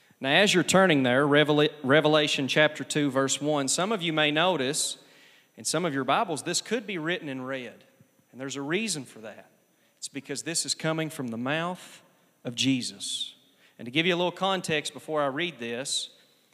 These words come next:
uh, Jesus has appeared to John the disciple on the island of Patmos, and he says, "Write this letter to the seven churches of Asia Minor." Okay, and the,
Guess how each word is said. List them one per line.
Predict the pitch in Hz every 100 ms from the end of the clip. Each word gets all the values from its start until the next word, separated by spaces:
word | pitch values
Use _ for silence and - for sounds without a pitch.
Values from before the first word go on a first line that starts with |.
| _ _
uh, | 127 123
Jesus | 117 147 190 202 139 135 - - - _ _ _ _ _ _ _
has | 147 131
appeared | 123 180 190 151 131 143
to | - 147 135 123 139 _ _ _ _ _ 135
John | 143 147 156 156
the | 147
disciple | 147 - 123 110 117 135 _ _ -
on | 127
the | 123
island | 127 147 135
of |
Patmos, | 151 147 127 120 127
and | 131
he | 131
says, | - 117
"Write | 107 143 208 -
this | 180 190 - - - _ _ -
letter | 123 151 143 104 127 - _ _ _ _
to | 131
the | 107
seven | - 139 147
churches | 147 135 127 110
of | 117
Asia | 120 117
Minor." | 113 107 101 - _ _ _ _ _ _
Okay, | 131 127
and | 139 120
the, | 120